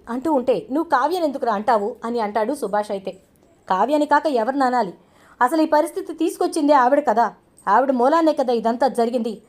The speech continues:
చెప్తున్నాను కదా, మా అమ్మ గనక కోలుకోకపోతే అప్పుడు చెప్తాను నీ సంగతి, అప్పుడు నీకు నా చేతిలో ఉంటుంది" అని చెప్పి మాట్లాడుతూ ఉంటాడు. "ఏం మాట్లాడుతున్నారండి? నేను ఎంతకీ మావయ్య గారిని సేవ్ చేయాలనే ఉద్దేశం,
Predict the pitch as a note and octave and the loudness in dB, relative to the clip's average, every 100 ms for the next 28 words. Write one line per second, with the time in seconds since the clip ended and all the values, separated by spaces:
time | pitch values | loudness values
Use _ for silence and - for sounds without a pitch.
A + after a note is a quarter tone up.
0 | _ _ - - A#3+ D4 C4 A#3+ A3+ A#3+ | _ _ -8 -6 -2 0 0 0 -2 -2
1 | C4 _ _ - B3 B3 G#3 A#3 D4 C#4+ | -6 _ _ -4 0 2 2 0 2 2
2 | B3+ C4 C4 C#4+ C4 B3 A#3 B3 A3+ - | 0 2 2 4 0 0 -2 -2 -4 -8
3 | _ _ _ - A3+ - E4 D#4+ D4 D4+ | _ _ _ -4 -4 0 0 2 0 0
4 | B3+ A3+ G#3+ A3 - - _ _ _ - | 0 -2 -4 -6 -12 -20 _ _ _ -2
5 | A#3 - G#4 F4 D4 D#4+ F4 D#4 A3+ A#3+ | 0 4 4 2 -2 -2 -2 -2 -2 0
6 | A#3+ C#4 C#4+ D#4 A#3+ C4 A#3 - - B3+ | 0 -2 0 0 0 -2 -6 -8 -10 -8
7 | B3 C4+ A#3 A3+ B3 A#3 A#3+ G3+ G3 F#3+ | -8 -6 -6 -4 -6 -4 -6 -4 -6 -8
8 | _ _ _ - A3+ C#4 D#4 D#4 C#4+ C#4+ | _ _ _ 2 4 4 0 -2 -6 -4
9 | A#3 G3+ F#3+ G3 A3+ _ _ - B3 C4+ | -2 -2 -4 -8 -12 _ _ -6 2 2
10 | B3 G#3+ A#3 F4+ F4+ D#4 E4+ - - A3 | 2 -2 -4 -4 -4 -6 -6 -12 -2 2
11 | A#3+ E4 D#4+ D#4 C#4+ C#4 A3 C#4 D4+ C#4 | 2 2 0 0 0 0 0 0 0 -2
12 | C4 A#3+ F#3 G#3 B3+ B3+ | 0 -2 0 2 2 0